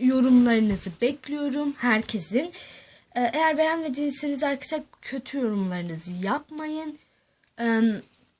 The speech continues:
abone o-, olanlar olsun lütfen.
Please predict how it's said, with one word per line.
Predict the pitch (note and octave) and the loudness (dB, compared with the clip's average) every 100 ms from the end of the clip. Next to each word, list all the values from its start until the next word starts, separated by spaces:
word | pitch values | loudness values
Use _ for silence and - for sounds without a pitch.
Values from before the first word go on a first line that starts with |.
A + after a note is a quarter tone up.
| _ _ _ _ _ _ _ _ _ _ | _ _ _ _ _ _ _ _ _ _
abone | C#4+ C#4 D#4+ D4+ - - - - | -2 0 0 0 -2 -8 -20 -6
o-, | A#3 A#3 - - - - | -4 -4 -6 -20 -20 -8
olanlar | C#4+ C4+ B3+ B3+ B3+ B3 C4+ - | -2 2 4 4 6 4 4 0
olsun | A#3 A3 G#3 - A#3+ A3 F#3+ | -2 0 0 0 2 4 2
lütfen. | F#3+ - - - C4 G4 | -2 -6 -6 -2 0 0